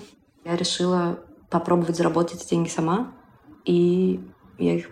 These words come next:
в довольно короткий срок заработала. Собственно, благодаря той маркетинговой экспертизе, которая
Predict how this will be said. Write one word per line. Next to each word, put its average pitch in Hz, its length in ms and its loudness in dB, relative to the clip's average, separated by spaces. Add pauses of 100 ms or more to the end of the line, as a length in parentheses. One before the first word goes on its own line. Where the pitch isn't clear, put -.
(140)
в 170 40 -6
довольно 175 260 4
короткий 170 360 -4
срок 160 240 -6
заработала. 185 560 0 (320)
Собственно, 175 300 -2
благодаря 170 400 6
той 165 120 2
маркетинговой 160 500 -2
экспертизе, - 460 -8
которая 160 580 -6